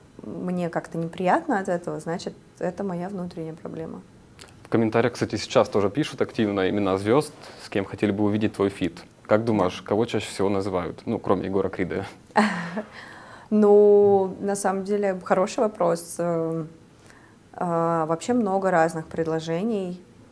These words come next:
Speaker 1: А, периодически фигурирует, э, дуэт, мне кажется, Сережи Лазарева.
Speaker 2: Да, точно.
Speaker 1: <laughs> Да, я тоже обращала внимание. Ам, с Ваней Дмитриенко.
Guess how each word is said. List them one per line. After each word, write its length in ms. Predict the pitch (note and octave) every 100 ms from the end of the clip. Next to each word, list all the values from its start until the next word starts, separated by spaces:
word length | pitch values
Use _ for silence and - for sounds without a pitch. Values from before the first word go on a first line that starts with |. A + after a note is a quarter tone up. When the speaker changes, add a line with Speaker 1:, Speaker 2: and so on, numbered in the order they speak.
| - - -
Speaker 1:
А, 260 | - E3+ D#3+
периодически 580 | D#3+ F3 F3+ F3+ - F#3
фигурирует, 680 | F3+ F3 F3+ F3 E3 E3 E3
э, 240 | F3 E3
дуэт, 320 | E3 E3 E3 E3+
мне 100 | E3
кажется, 300 | E3 - -
Сережи 380 | - G3 A3+ G3+
Лазарева. 680 | G#3+ F#3 - G3 G#3 - -
Speaker 2:
Да, 200 | G2 - - - D4
точно. 240 | - - - - - B2
Speaker 1:
<laughs> 0 |
Да, 260 | G3+ F#3
я 200 | E3+ E3+ E3+
тоже 280 | E3+ F3 E3+ E3
обращала 540 | F3+ F3 F3+ F3+ E3+
внимание. 680 | F3 E3+ E3+ D#3+ D#3+ D#3 E3 - - - - - - -
Ам, 680 | E3+ E3 D#3+ D#3 D#3 D3+ D3 - - - - -
с 160 | -
Ваней 320 | E3+ D#3+ G3+ F#3
Дмитриенко. 1300 | F#3 F3+ F3+ F3 E3+ E3 E3+ - E3 D#3+ D#3 D3